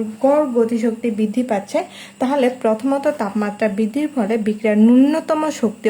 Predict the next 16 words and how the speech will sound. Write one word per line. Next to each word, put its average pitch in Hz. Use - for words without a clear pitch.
অর্জনকারী 208
বিক্রিয়ক 262
অণু 208
সংখ্যা 214
বৃদ্ধি 196
পায়। 175
ফার্স্টে 214
আমাদের 226
কি 247
হইল, 262
যে 254
আমাদের 214
অণু 240
সংখ্যা 220
বৃদ্ধি 220
পাচ্ছে। 190